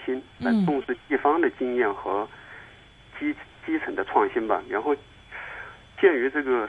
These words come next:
Speaker 1: 深化国有企业改革的它的重要性、长期性和艰巨性，觉得是为，为了稳妥和更好地促进这个国有企业改革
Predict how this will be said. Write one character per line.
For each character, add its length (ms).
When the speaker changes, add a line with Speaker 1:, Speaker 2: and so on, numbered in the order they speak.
Speaker 1:
深 120
化 140
国 160
有 120
企 60
业 140
改 220
革 240
的 120
它 300
的 220
重 160
要 200
性、 240
长 260
期 200
性 120
和 140
艰 200
巨 160
性， 180
觉 100
得 180
是 80
为， 200
为 100
了 100
稳 320
妥 380
和 400
更 180
好 280
地 140
促 140
进 240
这 120
个 100
国 140
有 120
企 220
业 140
改 180
革 260